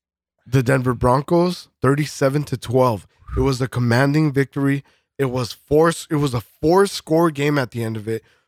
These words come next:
Four interceptions, one fumble recovery, five turnovers in a game. Uh, uh,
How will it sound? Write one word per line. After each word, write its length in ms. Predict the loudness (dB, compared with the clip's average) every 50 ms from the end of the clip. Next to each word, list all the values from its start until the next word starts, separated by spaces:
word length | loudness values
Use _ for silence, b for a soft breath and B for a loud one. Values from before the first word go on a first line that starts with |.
| _ _ _ _
Four 220 | 4 4 4 4
interceptions, 920 | 2 0 0 0 0 0 0 -2 -2 -2 -2 -4 -4 -4 -4 -4 -6 -10 -12 _ _ _ _ _ _ _
one 600 | -4 0 2 4 4 4 4 2 0 -2 -6 -8 _ _ _ _ _ _ _ _ _ _ _ _
fumble 320 | 2 2 2 4 2 0 0
recovery, 680 | 0 -2 -4 -4 -4 -4 -2 -2 -4 -2 -4 -4 -6
five 480 | -8 -12 _ _ 0 2 2 2 0 -2
turnovers 560 | -4 -2 -2 0 0 0 0 -2 -4 -4 -4
in 120 | -4 -6 -6
a 60 | -8
game. 440 | -6 -4 -4 -2 -2 -2 -4 -4 -8 -12 _ _ _ _ _ _ _ _ -2
Uh, 500 | 0 0 0 0 0 -2 -2 -4 -6 -10 -14 _ _
uh, 120 | -4 -4